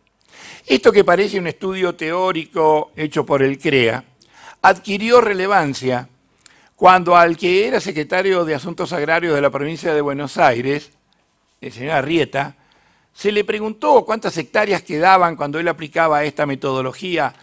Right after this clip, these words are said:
en el partido de, de, de Cañuelas, y realmente con desparpajo dijo que eran millones de hectáreas.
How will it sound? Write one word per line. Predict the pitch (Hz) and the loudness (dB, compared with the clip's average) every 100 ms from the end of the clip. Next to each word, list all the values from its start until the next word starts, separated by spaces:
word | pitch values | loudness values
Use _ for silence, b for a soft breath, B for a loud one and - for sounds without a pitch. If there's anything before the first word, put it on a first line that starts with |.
| b b - | b b -10
en | 139 | -6
el | 135 131 | -6 -4
partido | 131 131 151 151 151 139 139 - | -4 -4 -8 -4 -2 -2 -4 -12
de, | 131 123 123 120 120 117 104 104 101 98 117 - | -8 -6 -6 -8 -10 -14 -14 -16 -18 -20 -20 -16
de, | 120 120 - - - - _ _ _ _ | -12 -12 -12 -16 -18 -20 _ _ _ _
de | 139 | -8
Cañuelas, | 143 165 196 123 107 113 - b b b b b | -4 -2 0 0 -2 -8 -14 b b b b b
y | - | -8
realmente | 208 247 233 262 180 | -4 -2 -4 -4 -4
con | 170 | -4
desparpajo | 165 170 156 196 190 | -2 -2 -2 -4 -2
dijo | 165 185 | -6 -6
que | 180 | -4
eran | 175 | -4
millones | 151 151 156 135 | -4 -6 -6 -6
de | 120 | -8
hectáreas. | 117 127 101 92 - | -8 -8 -8 -14 -20